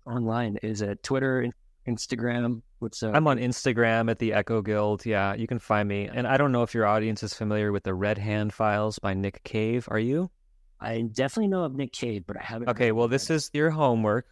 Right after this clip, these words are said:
Speaker 2: Gertie D, is to go look up the Red Hand Files, for a Red Hand File, maybe.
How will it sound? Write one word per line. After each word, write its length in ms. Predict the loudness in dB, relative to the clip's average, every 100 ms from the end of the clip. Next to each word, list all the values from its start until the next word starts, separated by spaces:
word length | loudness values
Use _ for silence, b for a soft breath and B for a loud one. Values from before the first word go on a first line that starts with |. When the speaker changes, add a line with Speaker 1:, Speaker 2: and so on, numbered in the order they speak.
| -4
Speaker 2:
Gertie 260 | 0 2 0
D, 340 | 0 0 0
is 160 | -2 -4
to 100 | -2
go 220 | 0 2
look 180 | 0 -2
up 140 | -4 _ _ -8
the 80 | -4
Red 280 | 0 0 0
Hand 400 | -2 -2 -2 0
Files, 640 | 2 4 4 2 -2 -6 -20 -20
for 280 | -4 0 0
a 40 |
Red 160 | 2 2
Hand 240 | 2 -2
File, 380 | 2 4 6 4
maybe. 400 | 0 -2 -4 -6